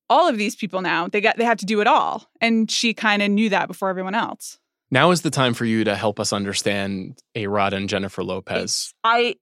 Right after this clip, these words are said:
Speaker 1: it's so good. It is unbelievable what they're doing. I have,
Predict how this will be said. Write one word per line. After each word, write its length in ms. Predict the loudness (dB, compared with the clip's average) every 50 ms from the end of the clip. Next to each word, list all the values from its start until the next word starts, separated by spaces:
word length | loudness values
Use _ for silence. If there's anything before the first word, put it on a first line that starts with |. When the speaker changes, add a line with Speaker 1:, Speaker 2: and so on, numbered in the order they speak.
| _ _ 0
Speaker 1:
it's 200 | 0 0 0 -4
so 720 | -10 -12 -10 -10 -10 -10 -8 -8 -2 2 4 4 4 2 0
good. 380 | -2 -6 -6 -6 -6 -8 -12 -14 -20 -20 -20 _ _
It 140 | 0 2 4
is 200 | 4 2 0 -4 -10 _ _ _ _ _ _ _ _ _ _ _ _ -2
unbelievable 880 | 0 2 2 2 0 0 0 0 0 0 -2 -2 -2 0 0 0 0 0
what 160 | -2 -2 -2
they're 160 | -2 -4 -4
doing. 320 | -4 -4 -4 -4 -4 -2
I 140 | 0 0 2
have, 200 | 2 0 -2 -2